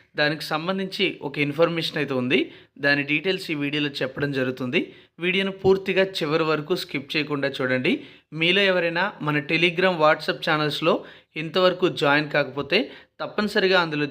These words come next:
జాయిన్ అవ్వండి. అందులో చాలా రకాల ఉద్యోగాల సమాచారం అనేది నేను ఎప్పటికప్పుడు షేర్ చేస్తున్నాను. వాటి లింక్స్ అనేవి డిస్క్రిప్షన్లో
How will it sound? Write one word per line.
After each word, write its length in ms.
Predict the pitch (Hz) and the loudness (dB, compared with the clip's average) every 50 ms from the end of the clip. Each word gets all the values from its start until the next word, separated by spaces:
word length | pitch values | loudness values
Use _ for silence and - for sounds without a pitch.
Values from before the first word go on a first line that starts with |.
| 123 | 0
జాయిన్ 240 | 143 135 135 139 143 143 | 0 0 2 2 0 0
అవ్వండి. 300 | 135 131 131 131 151 208 269 - - - - _ _ - | 0 0 0 0 0 0 0 -2 -8 -16 -20 _ _ -10
అందులో 220 | 175 180 190 190 202 208 208 - | -4 -2 0 0 0 0 -2 0
చాలా 220 | 196 175 165 175 185 185 185 | 2 4 4 4 4 4 2
రకాల 240 | 185 185 190 180 170 156 147 | 0 0 0 -2 -2 -2 -6
ఉద్యోగాల 420 | 139 131 151 170 170 156 170 165 160 - - 156 | -8 -2 2 2 4 4 4 2 2 0 -2 -2
సమాచారం 480 | 143 151 151 156 151 170 156 151 147 147 | 0 2 0 2 2 2 2 2 2 0
అనేది 220 | 143 139 135 131 135 | 0 0 -2 -2 -2
నేను 180 | 135 139 170 254 147 - - - _ _ - 151 147 | 0 0 0 -2 -2 -4 -12 -20 _ _ -12 -10 -8
ఎప్పటికప్పుడు 540 | 135 - 180 170 - 170 147 147 160 156 147 - | -4 -4 -4 -2 -2 -4 -4 -4 -6 -6 -4 0
షేర్ 220 | - 151 147 147 - | 0 0 0 0 -4
చేస్తున్నాను. 540 | 156 147 151 - - 143 139 135 131 147 208 269 269 - - - _ - 139 | -6 -6 -6 -6 -6 -2 -2 0 0 2 0 0 -2 -8 -18 -20 _ -4 -2
వాటి 180 | 139 135 135 143 151 | -2 -2 -2 -2 -2
లింక్స్ 240 | 175 214 208 - 220 | -2 -4 -4 -4 -4
అనేవి 180 | 196 196 180 147 147 | -4 -4 -4 -6 -8
డిస్క్రిప్షన్లో 480 | 143 - - 170 170 - - 170 156 | -12 -10 -10 -10 -10 -6 -4 -2 -2